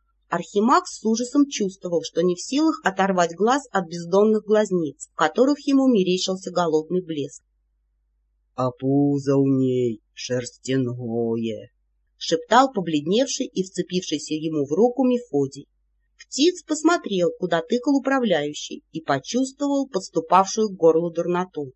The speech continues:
Он почему-то представлял старуху-скелет в балахоне, но все оказалось еще ужаснее. А более всего наводил страх мерный цокот шагов. «Густав фон Птиц?» осведомилась смерть,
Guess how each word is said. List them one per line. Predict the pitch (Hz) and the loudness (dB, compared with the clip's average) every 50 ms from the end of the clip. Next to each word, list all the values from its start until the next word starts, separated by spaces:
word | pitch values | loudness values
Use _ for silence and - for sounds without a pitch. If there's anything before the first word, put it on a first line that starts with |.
| _ _ _ _ _ _ _ _ _ _ _ _ _ _ - | _ _ _ _ _ _ _ _ _ _ _ _ _ _ 2
Он | - 247 302 320 | 6 6 6 6
почему-то | 330 349 330 - 330 320 320 339 320 330 | 4 2 0 2 4 4 4 4 2 -2
представлял | 294 - 247 208 202 - - 190 190 190 190 180 180 | -2 -2 -2 -4 -4 0 2 2 4 4 4 2 2
старуху-скелет | - - 185 175 180 185 180 - 160 - - - 180 180 196 247 269 247 | 2 2 2 2 2 2 0 -2 -6 -12 -10 -6 -2 2 2 2 2 2
в | 226 | 0
балахоне, | 196 220 220 240 262 254 - - 190 175 160 156 147 143 - _ _ _ _ _ _ - | 2 4 4 4 4 2 0 -2 0 0 0 -4 -6 -10 -16 _ _ _ _ _ _ -4
но | 175 185 | -4 -4
все | 185 - - 254 277 | -2 0 2 2 4
оказалось | 285 277 285 269 277 240 262 247 247 254 247 - - | 4 4 4 4 4 4 6 6 6 4 2 0 -4
еще | 196 190 196 - 202 208 | -6 -4 -2 0 2 2
ужаснее. | 220 220 196 185 175 170 151 147 - - 147 147 139 139 135 - _ _ _ _ _ _ _ _ | 2 2 2 0 -2 -4 -4 -6 -8 -12 -12 -12 -12 -12 -14 -16 _ _ _ _ _ _ _ _
А | - - 156 | -8 -6 -2
более | 160 196 294 320 302 302 294 | 2 4 6 6 6 4 2
всего | 285 - - 285 269 262 269 262 | 0 -2 -2 -2 2 4 4 4
наводил | 240 202 185 180 165 160 165 165 | 4 4 4 2 2 2 2 0
страх | 165 - - 190 226 240 262 277 - - | 0 0 -2 2 2 2 2 2 -2 -2
мерный | 214 185 180 175 196 196 214 220 220 | 2 4 4 4 4 4 2 2 0
цокот | - - - 170 160 160 170 170 | 0 0 2 2 2 2 0 -4
шагов. | - - 180 180 175 151 147 135 135 _ _ _ _ _ _ _ _ _ _ _ _ _ _ _ _ _ _ _ _ _ _ - | -4 -4 -4 -4 -2 -2 -2 -2 -4 _ _ _ _ _ _ _ _ _ _ _ _ _ _ _ _ _ _ _ _ _ _ -10
«Густав | - 220 226 285 349 349 339 - - - 330 320 - | -6 0 4 6 6 6 4 0 -4 -4 -4 -4 -2
фон | - - 330 320 320 | 0 4 6 6 6
Птиц?» | 320 - - - 415 453 466 - - - - _ _ _ _ _ _ _ _ _ _ _ | 4 2 0 2 2 2 2 0 -8 -18 -20 _ _ _ _ _ _ _ _ _ _ _
осведомилась | - 185 180 - - - 196 240 277 269 285 294 302 302 302 302 - | -4 -4 -4 -4 -4 -4 0 0 2 4 4 4 4 4 0 -2 0
смерть, | 233 220 214 190 175 - - - | 2 2 2 2 2 -2 -8 -20